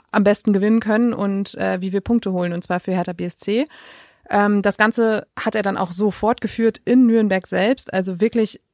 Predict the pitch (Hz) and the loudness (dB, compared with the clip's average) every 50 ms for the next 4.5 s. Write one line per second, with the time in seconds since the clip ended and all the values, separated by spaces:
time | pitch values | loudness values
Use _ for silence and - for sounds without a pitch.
0 | _ _ _ _ - 202 180 - 208 196 202 202 180 185 226 233 - - 214 - | _ _ _ _ -2 -2 0 0 0 2 2 0 0 -2 -4 -2 -2 -2 -2 0
1 | 214 220 214 - 220 220 208 196 202 - - 208 202 208 214 208 - - 202 196 | 0 -2 -2 0 -2 -2 0 -2 -4 -2 -2 0 2 2 2 0 0 -2 -2 -2
2 | 208 208 196 - 196 - - - 202 185 220 240 - - - - 214 220 208 - | 0 -2 -2 -4 -6 -4 -4 -2 0 2 0 0 0 -2 -4 -2 -2 -2 -2 -2
3 | 208 196 - - 208 202 - - - - - - - _ - 202 196 196 190 196 | -2 -2 -2 -4 -6 -6 -8 -12 -18 -20 -20 -20 -10 _ -2 0 0 0 -2 -2
4 | 190 - 220 214 226 226 - - - | -2 0 2 2 2 2 0 -2 -6